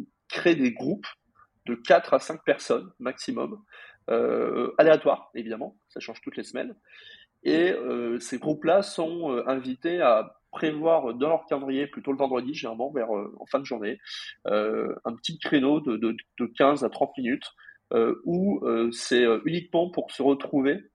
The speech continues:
ensemble, euh, échanger de façon purement informelle. On parle pas de boulot, et c'est que informel. On peut, euh, euh, faire des jeux si on a envie, on peut juste discuter de ce qu'on prévoit pour le week-end ou de ce qu'on a fait cette semaine, et cetera. Mais vraiment, c'est un moment d'échange et de retrouvailles,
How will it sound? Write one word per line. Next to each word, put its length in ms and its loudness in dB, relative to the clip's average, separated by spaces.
ensemble, 520 0
euh, 260 -2
échanger 580 2
de 80 -4
façon 440 -4
purement 340 4
informelle. 500 2
On 120 -10
parle 200 0
pas 100 0
de 100 -8
boulot, 380 -4
et 60 -4
c'est 180 -12
que 140 0
informel. 580 2
On 100 -10
peut, 320 -4
euh, 80 -4
euh, 340 -2
faire 140 4
des 100 0
jeux 240 2
si 140 -8
on 80 -4
a 60 -2
envie, 540 2
on 120 -2
peut 160 -4
juste 260 -6
discuter 500 -2
de 100 0
ce 80 -12
qu'on 120 -14
prévoit 360 2
pour 100 0
le 60 0
week-end 500 6
ou 60 -4
de 240 -8
ce 80 -18
qu'on 100 -12
a 80 -6
fait 120 -6
cette 200 -10
semaine, 280 -2
et 40 -14
cetera. 320 2
Mais 180 -2
vraiment, 320 4
c'est 240 -2
un 100 2
moment 300 0
d'échange 420 0
et 60 2
de 60 -2
retrouvailles, 420 4